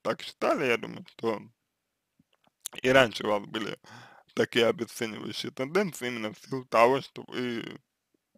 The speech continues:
м, с-, э, себе решающую роль, а, а, отдаёте в отношениях с людьми.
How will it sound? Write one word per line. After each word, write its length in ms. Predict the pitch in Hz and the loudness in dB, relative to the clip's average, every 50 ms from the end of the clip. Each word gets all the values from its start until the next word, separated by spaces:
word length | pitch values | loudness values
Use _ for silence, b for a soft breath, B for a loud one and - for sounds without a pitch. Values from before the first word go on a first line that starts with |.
| _ | _
м, 240 | - 101 104 107 110 | -20 -18 -18 -18 -18
с-, 320 | 110 - - - - - - - | -18 -18 -18 -18 -18 -20 -14 -6
э, 540 | - 110 113 113 113 113 113 113 113 113 110 - - - | -2 0 2 2 2 2 2 2 2 0 -2 -4 -8 -12
себе 320 | 127 120 127 117 101 101 b b b b b b b b - _ | -6 -2 -2 -2 -2 -2 b b b b b b b b -12 _
решающую 680 | - 117 120 113 - - 117 117 117 113 - - - 127 135 | -4 -4 -2 -2 -2 0 0 0 -2 -4 -6 -8 -4 -2 0
роль, 280 | 151 170 185 185 165 - _ _ _ _ _ _ _ _ _ | 2 4 2 2 0 -2 _ _ _ _ _ _ _ _ _
а, 540 | - - - - 120 123 120 117 120 110 - - _ - - _ - - - _ _ _ _ _ _ _ _ _ | -8 -2 4 6 8 10 10 10 8 8 6 2 _ -16 -20 _ -20 -20 -20 _ _ _ _ _ _ _ _ _
а, 460 | - - - - - - 50 - - 139 | -6 -6 -6 -6 -8 -8 -2 2 4 4
отдаёте 480 | 135 123 135 131 143 139 127 - - 120 | 8 10 10 10 10 8 4 0 -2 -4
в 60 | 117 | -4
отношениях 760 | 110 - 104 110 107 - - - - - - - - - - - _ _ - - - | -4 -2 -2 -2 -2 -4 -8 -12 -12 -14 -14 -14 -14 -16 -20 -20 _ _ -20 -20 -12
с 40 | - | -8
людьми. 400 | 127 117 117 110 113 113 110 131 | -8 -6 -6 -8 -10 -12 -14 -16